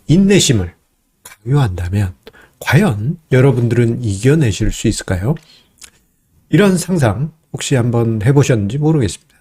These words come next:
주가 지수가 이천까지 혹시 밀린다면, 혹시 이 년 전 그 이천이십 년 삼월처럼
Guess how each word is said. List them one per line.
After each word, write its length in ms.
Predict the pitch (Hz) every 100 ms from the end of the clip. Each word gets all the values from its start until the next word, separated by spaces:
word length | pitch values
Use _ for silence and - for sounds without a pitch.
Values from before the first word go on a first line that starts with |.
| _
주가 320 | - - 123
지수가 680 | 107 101 - 120 139 143 147 _ _ _ _ -
이천까지 580 | 117 - 120 - 104 135
혹시 540 | 147 160 - 113 82 _ -
밀린다면, 600 | 110 120 135 127 90 - - _ _ - - _ _ _ _ -
혹시 760 | 120 - - - 107 107 107 120 _ _
이 160 | 127 170
년 220 | 170 107
전 180 | - 82 _ _ - _ _ _ _
그 500 | - 110 104 101 101 - _ _ _ - _ _ _ _ _ -
이천이십 580 | 110 - 110 107 -
년 140 | 113 110
삼월처럼 920 | - - 151 151 147 139 101 113